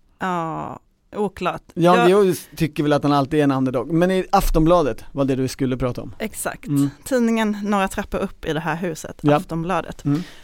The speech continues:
Speaker 1: Den, eh, d-, där, <laughs> de skrev igår om Johan Persson. Gud,
Speaker 2: Ja.
Speaker 1: förlåt, jag känner att jag tappar fokus här. Men,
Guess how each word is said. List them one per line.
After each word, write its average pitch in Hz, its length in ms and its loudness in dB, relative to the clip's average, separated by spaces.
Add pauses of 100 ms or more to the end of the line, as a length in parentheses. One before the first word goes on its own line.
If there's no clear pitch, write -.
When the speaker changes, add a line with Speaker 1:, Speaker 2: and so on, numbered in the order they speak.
(180)
Speaker 1:
Den, 214 640 4
eh, 190 340 4 (260)
d-, - 300 -6 (200)
där, 247 280 0 (480)
<laughs> 226 80 -6
de 294 120 2
skrev 220 480 0
igår 135 180 -2
om 151 140 -4
Johan 139 220 -4
Persson. 147 380 -6 (220)
Gud, - 120 0
Speaker 2:
Ja. 147 80 -2
Speaker 1:
förlåt, 180 240 -2
jag 180 120 -2
känner 165 180 -2
att 156 40 -6
jag 147 80 -6
tappar 160 180 -8
fokus 160 300 -8
här. 139 160 -2
Men, 196 240 0